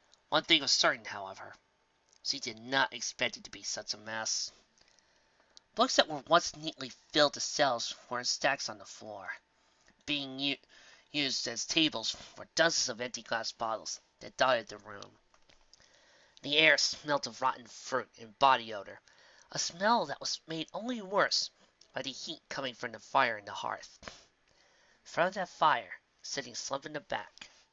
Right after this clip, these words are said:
was Spell Nexus. And he wasn't looking much better than the room. The stallion who had once been the dark-minded leader of the Children of Nightmare now looked like he hadn't been outside in weeks. His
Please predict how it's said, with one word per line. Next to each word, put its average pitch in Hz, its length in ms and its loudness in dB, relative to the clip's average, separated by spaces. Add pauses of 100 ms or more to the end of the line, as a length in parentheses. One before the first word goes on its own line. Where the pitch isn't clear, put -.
(120)
was - 100 -12
Spell 117 340 -4
Nexus. - 560 -10 (1600)
And 127 120 -12
he 151 120 -8
wasn't 175 320 0
looking 127 280 -10
much 123 260 -2
better 120 240 0
than 107 180 -14
the 101 80 -20
room. 107 340 -18 (1300)
The - 80 -4
stallion 233 420 12
who 170 160 -4
had 139 180 -12 (160)
once 156 220 4
been 131 180 -4
the 123 60 -10
dark-minded 139 800 6
leader 120 300 -6
of 107 60 -14
the - 80 -18
Children 151 420 0
of 110 160 -10
Nightmare 107 440 -16 (680)
now 151 100 4
looked 160 180 0
like 127 160 -6
he 131 100 -8
hadn't 135 280 -2
been 113 140 -14
outside 127 480 -2
in 98 60 -20 (120)
weeks. - 420 -6 (1080)
His - 140 -6